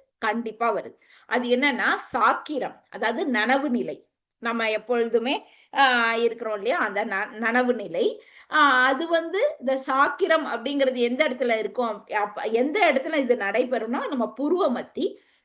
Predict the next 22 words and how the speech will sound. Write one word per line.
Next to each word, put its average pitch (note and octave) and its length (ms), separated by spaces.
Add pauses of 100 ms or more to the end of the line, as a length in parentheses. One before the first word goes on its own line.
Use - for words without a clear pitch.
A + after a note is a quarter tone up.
(140)
கனவு, D#4 640
நம்ம C4 240
ராத்திரி D4 800
தூங்குறப்ப D4+ 720
திடீர் C4 360
ஒரு C4 220
கனவு B3+ 480
வருது F#3+ 200
இல்லையா, A#3+ 380 (200)
அப்போ D#4 640
வர்ற C4+ 100
அந்த, C4+ 440 (1000)
ஆ, A3+ 160 (720)
அவ-, G#3+ 320
இது A3 140
வந்து A#3 260
என்னன்னா, G#3+ 340 (440)
ஆ, A3 720 (280)
கனவுன்னு A#3+ 400
சொல்லுவாங்க. F3 640 (260)
அத C4+ 360
சொப்பனம்னு C4 720